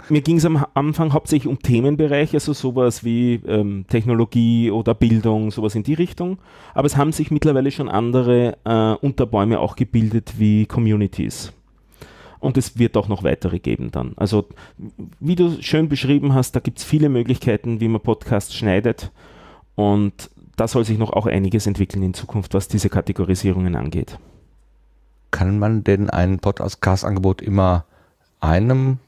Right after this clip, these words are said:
Speaker 2: einer Kategorie zuordnen? Meistens ist das doch so ein Mischdings, also
Speaker 1: Umso besser.
Speaker 2: Umso besser, aha.
Speaker 1: Ist es in mehreren eingeordnet.
Speaker 2: Okay. Okay, also, aber, äh, ähm,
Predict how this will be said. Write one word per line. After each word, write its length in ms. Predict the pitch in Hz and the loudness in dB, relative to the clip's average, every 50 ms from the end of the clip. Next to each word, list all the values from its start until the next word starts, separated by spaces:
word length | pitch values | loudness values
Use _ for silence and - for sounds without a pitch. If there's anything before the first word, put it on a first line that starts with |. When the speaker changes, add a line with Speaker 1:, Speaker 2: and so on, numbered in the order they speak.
| _ _ - | _ _ -2
Speaker 2:
einer 220 | 98 101 107 104 | 0 0 0 0
Kategorie 640 | - - 110 - - 117 101 101 98 95 110 117 - | 0 -2 -4 -2 -2 -4 -2 -2 -4 -2 -2 -4 -4
zuordnen? 420 | - - 131 120 - 127 117 104 | -6 -4 -2 0 0 0 0 2
Meistens 360 | 85 87 98 - - 104 - | 2 2 2 0 -2 -4 -4
ist 120 | 113 - - | -4 -2 -2
das 120 | 107 - | -2 -2
doch 100 | - 107 | -2 -4
so 120 | - - 104 | -2 0 0
ein 100 | 101 107 | 2 2
Mischdings, 800 | 123 160 - - - - _ _ - 104 87 78 76 71 - - | 2 2 0 -2 -8 -12 _ _ -2 0 0 0 0 -4 -4 -6
also 400 | - - 80 78 82 82 80 78 82 90 - _ | -4 -4 -4 -2 -2 -4 -4 -6 -8 -12 -14 _
Speaker 1:
Umso 260 | - 117 110 101 127 113 | -4 -4 -2 0 0 0
besser. 380 | - 180 - - - 85 - - - - _ - - - - - | 0 0 0 0 -2 -2 -2 -6 -16 -20 _ -20 -20 -14 -6 -2
Speaker 2:
Umso 220 | 110 92 98 85 | -2 0 0 2
besser, 340 | - 80 80 - 160 180 87 | 0 0 0 0 0 0 0
aha. 320 | 82 82 87 92 131 170 - - - - - - - _ _ _ _ _ _ - | 0 0 2 0 0 -2 -4 -10 -20 -20 -20 -20 -20 _ _ _ _ _ _ -14
Speaker 1:
Ist 460 | - 123 127 113 - - - 139 131 | -10 -10 -10 -10 -12 -14 -10 -6 -4
es 120 | 139 135 143 | -4 -2 0
in 120 | 147 143 139 | 2 4 4
mehreren 340 | 127 120 117 107 98 101 | 4 4 4 4 2 2
eingeordnet. 600 | 92 92 95 90 95 76 71 73 - - - - - _ _ _ _ _ _ _ _ _ _ - | 2 0 2 2 0 0 -2 -2 -6 -10 -14 -14 -18 _ _ _ _ _ _ _ _ _ _ -4
Speaker 2:
Okay. 240 | 240 226 - - - _ _ _ _ _ _ _ _ _ _ _ _ _ _ _ _ _ _ _ _ _ _ _ _ _ _ _ _ _ _ _ _ _ _ _ _ _ - | -4 -2 -2 -4 -8 _ _ _ _ _ _ _ _ _ _ _ _ _ _ _ _ _ _ _ _ _ _ _ _ _ _ _ _ _ _ _ _ _ _ _ _ _ -8
Okay, 280 | - - - - - - - - - | -8 -4 -4 -6 -6 -8 -8 -4 -2
also, 240 | - 113 123 - - - | 0 2 0 0 0 2
aber, 200 | 135 131 - - | 2 2 2 2
äh, 160 | 131 123 117 110 - - | 4 4 4 4 2 4
ähm, 400 | 117 107 101 98 92 85 82 | 4 4 4 4 2 0 -2